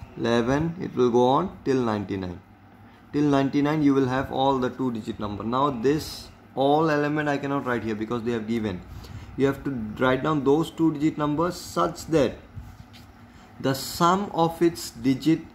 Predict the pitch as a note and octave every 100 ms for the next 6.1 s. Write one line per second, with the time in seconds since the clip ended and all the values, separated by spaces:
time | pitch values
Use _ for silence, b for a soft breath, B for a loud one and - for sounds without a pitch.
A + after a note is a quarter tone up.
0 | - D3 E3 - - B2+ B2 G#2 F#2+ -
1 | C3+ - D3 D3 D3+ D3 A#2+ C3 G#2+ F#2+
2 | C#3+ C#3+ C#3+ C#3+ C#3 C3+ B2 C3 C#3 C#3
3 | A2 C3 C#3 C#3 C#3 B2 G2 G#2 A2+ A#2
4 | A#2 - B2+ A#2+ G#2 F#2 - A2 A2+ A#2
5 | A#2+ A#2 G#2+ G#2 G2+ F#2 F#2 F2+ F2 -
6 | -